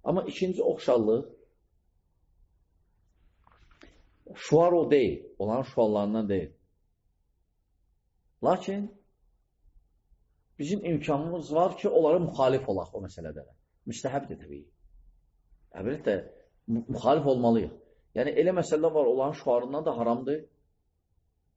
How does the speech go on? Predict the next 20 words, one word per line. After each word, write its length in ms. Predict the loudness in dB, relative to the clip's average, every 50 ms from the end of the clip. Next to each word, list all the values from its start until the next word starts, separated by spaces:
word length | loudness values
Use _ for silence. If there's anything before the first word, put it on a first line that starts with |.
| _ _ _ _ _ _ _ _ _ _ _ _ _ _ _ _ _ _ _ _ _
Aydındır, 500 | -8 -6 -4 -4 -4 -2 -2 -4 -4 -2 -2
olmaz, 460 | -2 0 0 2 0 0 -2 -4 -8 -12
oxşamaq. 520 | -14 -12 -10 -6 -4 -4 -4 -4 -4 -8 -12 _ _ _ _ _ _ _ _ _ _ 0
Elə 160 | 0 0 2 0
məsələlər 440 | -2 -2 -2 0 0 2 0 0
ki, 140 | -2 -4 -2
var 180 | -2 -2 -2 -2
ki, 180 | -4 -4 -4 -4 -4 -2
lap 300 | -2 -2 -2 -2 -4 -10 -6
onların 340 | -4 -2 0 0 0 -2
şüarından 540 | -4 -6 -4 -4 -2 -2 -4 -8 -8 -8 -4
deyil. 240 | -2 -2 -2 -4 -6 -12 _ _ -20 -10 -4
Lakin 260 | -2 -2 -2 -2 -4 -10
imkan, 300 | -10 -8 -8 -8 -8 -8 -8
imkan 320 | -8 -8 -6 -6 -6 -2 -2
varsa, 300 | -2 -2 0 -2 -4 -4 -4 -10 _ -20 _ _ _ _ 2
yenə 180 | 2 4 4 4
oxşamayaq 480 | 2 2 0 -2 -2 0 0 -2 -2
onlara, 260 | -2 -4 -4 -6 -8 -8 -4
eləməyək. 480 | 0 2 2 4 2 2 0 -2 -8